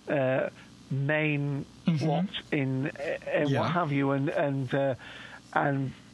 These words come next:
Speaker 1: uh, Stephen's, uh, the one that sort of just, um, made it, uh, fit within the overall story arc. But, um, one of the things about Gareth Roberts,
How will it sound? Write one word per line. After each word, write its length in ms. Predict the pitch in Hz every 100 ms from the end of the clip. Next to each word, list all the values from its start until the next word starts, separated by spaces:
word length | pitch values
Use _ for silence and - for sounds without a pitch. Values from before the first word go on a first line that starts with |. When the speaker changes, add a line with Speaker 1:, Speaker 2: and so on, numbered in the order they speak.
| - -
Speaker 1:
uh, 140 | 135 - -
Stephen's, 440 | - 165 143 139 127 - - -
uh, 80 | 156
the 140 | 156 139
one 220 | 147 143
that 160 | 160 143
sort 180 | 147
of 140 | 131 120
just, 320 | 151 - -
um, 240 | 139 131 120 - - - - - -
made 340 | 135 151 147
it, 160 | 147 - -
uh, 140 | 143 156 151
fit 180 | - -
within 320 | 156 135 143
the 120 | 139 139
overall 440 | 135 135 131 131
story 460 | - - 170 165 117
arc. 200 | 113 - - - - -
But, 180 | - 185 -
um, 240 | 175 160 143 - - - - - - -
one 180 | 170 196
of 60 |
the 80 | 190
things 220 | 214 156
about 320 | 143 151 156 156
Gareth 280 | 143 131
Roberts, 380 | 156 143 135 -